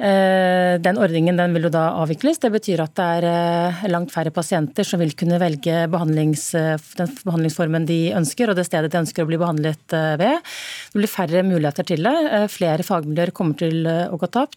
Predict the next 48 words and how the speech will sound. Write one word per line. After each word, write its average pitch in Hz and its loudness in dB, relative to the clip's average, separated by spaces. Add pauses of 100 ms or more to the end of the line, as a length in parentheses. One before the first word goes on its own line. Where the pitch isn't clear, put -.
Eh, 202 2
flere 175 0
steder 170 -2
vil 156 0
bli 170 0
naturlig 170 0
nok, - -10
eh, 170 2
avviklet. 160 0
Man 208 -2
kan 170 0
jo 165 0
ikke 180 0
drive 156 0
for, 180 0
eh, - -2
det, 180 4
altså 190 2
mange 196 4
av 165 -2
de 202 2
vil 175 4
være 175 2
avhengig 160 4
av 185 0
offentlig, 170 0
eh, 170 2
finansiering, 180 0
og 330 2
det 277 2
betyr 220 2
at 170 -4
igjen 196 2
så 208 0
vil, 165 2
eh, 190 -2
denne 170 0
type 170 -2
private 156 -4
tilbud 156 -4
som 175 -2
da 160 0
overlever, 185 0
de 196 2
vil 170 -2
jo 170 0
da 160 0
kun 165 0